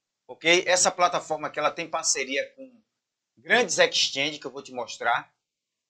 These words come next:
Vai, ela é o quê? Um criador de mercado, tá bom? E tem um token nativo da plataforma, que é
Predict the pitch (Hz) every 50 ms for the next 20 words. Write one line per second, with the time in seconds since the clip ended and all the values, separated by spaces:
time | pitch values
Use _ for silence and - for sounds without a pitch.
0 | _ _ _ _ _ _ _ _ _ 127 180 196 190 185 156 175 175 180 185 190
1 | 196 196 180 - - 151 151 156 151 151 180 175 196 175 147 120 113 151 165 185
2 | 170 180 196 208 180 147 - _ - 131 131 135 131 214 - _ _ _ _ _
3 | _ _ _ _ _ _ _ _ _ 110 104 120 139 156 170 170 _ 143 143 -
4 | - 175 190 185 - - - 147 156 160 160 160 180 180 180 175 _ _ _ _
5 | _ _ _ _ 156 170 160 - - - 151 156 160 156 165 156 - 156 147 -
6 | 151 - - - 139 143 143 151 156 147 - _ _ _ _ _ _ _ _ 175
7 | 185 151 139 139 139 143 143 -